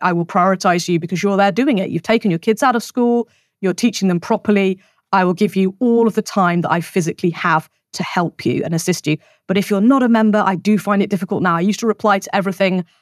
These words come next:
I can no longer do that. So I'm trying to clear up huge piles of questions in some of these solo podcasts that I do. So that's really all I have for you this week. Another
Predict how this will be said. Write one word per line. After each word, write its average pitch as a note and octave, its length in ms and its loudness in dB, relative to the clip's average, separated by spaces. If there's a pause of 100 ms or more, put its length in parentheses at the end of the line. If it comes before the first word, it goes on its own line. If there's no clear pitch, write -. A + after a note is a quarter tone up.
(140)
I F#3+ 80 0
can F#3+ 180 0
no F#3+ 140 4
longer F#3 240 0
do G3+ 240 0
that. F#3+ 200 2
So G3 120 -4
I'm F3+ 140 0
trying A#3+ 340 2
to - 120 -6
clear G#3+ 360 0
up - 160 0
huge G#3 360 -2
piles F#3 280 2
of F3 80 -14
questions F3 640 -2 (260)
in G3 140 0
some G3 260 0
of F3+ 120 -2
these F#3+ 260 0 (100)
solo F#3 360 0
podcasts F3 500 -2
that - 120 -2
I E3+ 100 -4
do. E3 260 0 (580)
So B3+ 240 0 (200)
that's G#3+ 200 0
really A#3 220 2
all G#3 100 0
I G3 80 2
have A3 220 -2
for F3 280 -2
you E3 300 0 (220)
this - 260 -4
week. G#3 300 -2 (460)
Another F#3 420 2